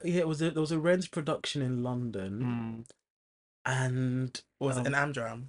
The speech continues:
Speaker 1: n-, no, it wasn't Amdram.
Speaker 2: Oh, no.
Speaker 1: N-, and it got really good reviews, especially the person who played Mimi.
Speaker 2: Mm.
Speaker 1: And I went to go watch it and I was like,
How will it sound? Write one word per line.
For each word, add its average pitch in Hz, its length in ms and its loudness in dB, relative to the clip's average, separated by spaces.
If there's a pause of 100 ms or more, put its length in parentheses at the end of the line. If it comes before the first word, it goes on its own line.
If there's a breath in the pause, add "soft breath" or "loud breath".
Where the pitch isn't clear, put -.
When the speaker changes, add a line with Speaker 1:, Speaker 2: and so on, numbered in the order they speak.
(100)
Speaker 1:
n-, 139 160 -8
no, 139 140 -2
it 135 160 -2
wasn't 135 240 -6
Amdram. 117 480 -6
Speaker 2:
Oh, 156 180 8
no. 143 480 2
Speaker 1:
N-, 131 240 -2 (100)
and 135 400 2 (220)
it 123 140 -2
got 151 200 -2
really 123 480 2
good 113 200 0
reviews, 117 400 -2
especially - 600 -4
the 117 120 -4
person 120 400 -4
who 117 80 -4
played 113 440 -6
Mimi. 110 640 -4 (320 loud breath)
Speaker 2:
Mm. 131 160 0
Speaker 1:
And 143 120 8
I 147 100 10
went 180 180 10
to - 60 2
go 196 120 8
watch 160 300 6
it - 40 2
and 127 80 0
I 131 60 4
was 131 160 2
like, 135 380 0